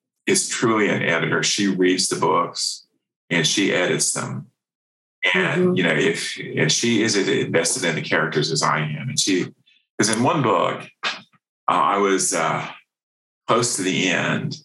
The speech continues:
Speaker 1: and I had Charlie do something which I didn't think was right, but I really wanted to finish the book and get it done. <laughs>
Speaker 2: Mm-hmm.
Speaker 1: So yes, readers, we do do that every once in a while.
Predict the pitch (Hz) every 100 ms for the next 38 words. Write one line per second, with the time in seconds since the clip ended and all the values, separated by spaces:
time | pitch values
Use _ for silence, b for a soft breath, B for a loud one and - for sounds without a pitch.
0 | - 90 87 87 87 - - _ _ -
1 | 104 113 113 123 107 98 95 98 95 92
2 | 87 85 87 85 101 107 107 101 95 -
3 | 80 - 85 87 87 78 - - _ _
4 | _ - 82 85 98 101 95 90 - 82
5 | - 92 90 - 78 85 92 92 78 -
6 | _ _ 80 80 - - 117 - - 202
7 | 139 226 - - _ _ _ _ _ _
8 | _ _ - B - 95 113 120 147 -
9 | - B B _ 107 107 104 113 117 117
10 | 127 120 107 92 92 95 95 98 - 76
11 | -